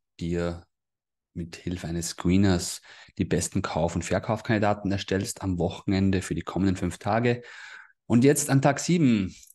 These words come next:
sind wir beim großen Finale, beim praktischen Abschluss des ganzen Crashkurses. Jetzt geht's darum, äh, hier werde ich ein, zwei, drei Handelstage dieser Woche zusammenfassen, um dir zu zeigen,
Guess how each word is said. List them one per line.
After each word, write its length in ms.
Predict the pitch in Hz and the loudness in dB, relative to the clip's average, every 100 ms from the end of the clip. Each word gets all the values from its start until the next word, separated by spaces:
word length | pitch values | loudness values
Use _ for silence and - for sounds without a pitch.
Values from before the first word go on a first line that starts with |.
| - | -18
sind 180 | - 107 | -10 -8
wir 80 | |
beim 180 | 107 107 | -4 -4
großen 460 | 107 110 - 110 101 | -4 -6 -4 -4 -4
Finale, 800 | - 98 85 95 117 120 123 - _ _ - | -2 2 2 4 4 4 0 -10 _ _ -8
beim 180 | 87 | -6
praktischen 500 | 82 92 - 117 - | -6 -8 -8 -6 -4
Abschluss 300 | 101 - 107 | -4 -4 -6
des 180 | - 98 | -4 -6
ganzen 380 | - 98 - 98 | -2 -2 -2 -4
Crashkurses. 680 | - 92 - 98 92 90 - - - - - | -4 -6 -4 -4 -4 -6 -12 -20 -20 -14 -4
Jetzt 220 | 85 - | -4 -2
geht's 200 | 82 - | -4 -2
darum, 500 | 73 80 85 85 82 _ _ _ _ _ _ | -2 0 0 -2 -4 _ _ _ _ _ _
äh, 220 | 80 76 76 | -10 -8 -6
hier 160 | 85 | -6
werde 120 | 78 | -4
ich 140 | 82 85 | -4 -4
ein, 180 | 87 82 | -6 -4
zwei, 220 | 82 82 | -2 -2
drei 440 | - 80 80 87 - - - - | -2 -2 -2 -4 -10 -20 -16 -4
Handelstage 880 | 87 90 - 85 85 85 82 87 | 0 0 -2 -4 0 0 0 -2
dieser 260 | - 90 82 | -6 -2 0
Woche 220 | 82 - | 0 -2
zusammenfassen, 680 | - 80 95 95 90 - - | -2 0 2 2 0 -2 -8
um 180 | 82 87 | -6 -4
dir 120 | 85 | -4
zu 100 | 85 | -4
zeigen, 540 | - 76 82 82 82 | -4 -2 2 2 0